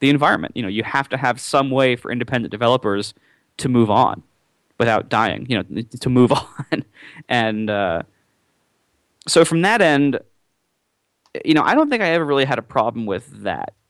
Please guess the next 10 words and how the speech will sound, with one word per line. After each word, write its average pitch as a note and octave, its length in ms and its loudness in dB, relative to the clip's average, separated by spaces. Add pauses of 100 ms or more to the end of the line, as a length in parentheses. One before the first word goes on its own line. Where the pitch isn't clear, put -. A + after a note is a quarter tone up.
(140)
but C#3+ 160 4
it, D3+ 100 4
it E3+ 100 2
doesn't A#3 240 4
usually D3+ 360 2
happen B2+ 480 -2
with G2+ 340 -4 (640)
big B2 340 2
public G#2 380 -2
things. - 540 -8